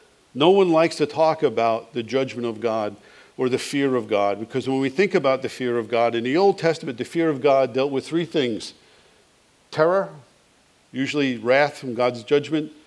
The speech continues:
respect, or worship and reverence. And it's the last two, I think, that Peter has in mind, although the first one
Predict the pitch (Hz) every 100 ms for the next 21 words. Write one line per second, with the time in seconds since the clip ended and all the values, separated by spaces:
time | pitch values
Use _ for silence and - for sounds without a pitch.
0 | _ _ _ _ _ _ _ _ - 101
1 | - - 160 - - - _ _ _ _
2 | _ _ - 113 107 135 135 143 143 -
3 | 131 117 117 110 104 90 - - _ _
4 | _ _ _ _ _ 123 120 - 127 147
5 | 160 147 - 143 120 110 135 110 117 113
6 | - 147 127 113 110 - _ _ _ _
7 | _ _ 123 123 120 117 113 117 110 110
8 | - 127 120 127 123 117 - _ _ _
9 | _ 131 - 190 180 147 110 104 104